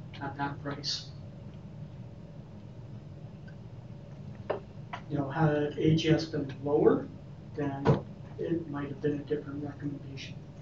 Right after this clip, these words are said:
But, you know, uh, A G S's local filterman is out of, uh, Quebec, uh, but they were still able to do the project lower. Like, uh, the other option is we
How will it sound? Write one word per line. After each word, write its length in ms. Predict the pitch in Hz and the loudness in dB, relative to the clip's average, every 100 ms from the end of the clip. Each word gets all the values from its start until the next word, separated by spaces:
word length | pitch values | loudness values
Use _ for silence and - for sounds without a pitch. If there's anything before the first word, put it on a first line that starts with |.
| - - - - | -14 -12 -12 0
But, 180 | 160 160 - - - - - - | 6 6 4 -8 -12 -12 -12 -4
you 140 | 151 139 | 0 0
know, 320 | 139 143 160 - | 0 -2 -4 -4
uh, 180 | 143 135 - - - - - - - - | -4 -4 -6 -10 -10 -12 -12 -12 -12 0
A 140 | 156 156 | 8 8
G 160 | 160 | 12
S's 420 | 160 170 156 160 - | 12 12 10 8 10
local 440 | 151 147 156 147 | 8 8 6 4
filterman 540 | 151 147 151 139 131 | 4 2 2 0 0
is 120 | 131 143 | -4 -4
out 120 | 139 | -4
of, 80 | - - - - | -6 -10 -12 -8
uh, 180 | - - - - - - - | -6 -6 -8 -12 -12 -12 -8
Quebec, 360 | - - 160 165 - - - - - - | -4 -2 0 -2 -4 -12 -14 -14 -12 -6
uh, 420 | 143 135 131 127 123 123 - - - - - - - - | 0 0 0 -4 -8 -10 -10 -10 -12 -12 -12 -12 -12 -10
but 100 | - | 0
they 140 | 147 | 2
were 100 | 139 | 2
still 400 | 139 151 143 139 | 2 4 4 4
able 240 | 139 - - | 0 -2 -4
to 140 | 143 | -2
do 200 | 135 139 | 0 0
the 80 | - | -2
project 400 | 139 139 - - | -2 -2 -2 4
lower. 420 | 151 143 - 104 - - - - - - - | 8 8 6 -4 -8 -12 -12 -12 -12 -12 -10
Like, 100 | - - - - | -8 -8 -10 -2
uh, 320 | 135 135 131 | 0 0 2
the 120 | 151 | 10
other 200 | 165 151 | 12 12
option 380 | 151 147 - 147 | 12 8 6 4
is 400 | 139 143 - - - | 4 4 0 -6 -4
we 400 | 135 131 131 131 | -2 -2 -2 -4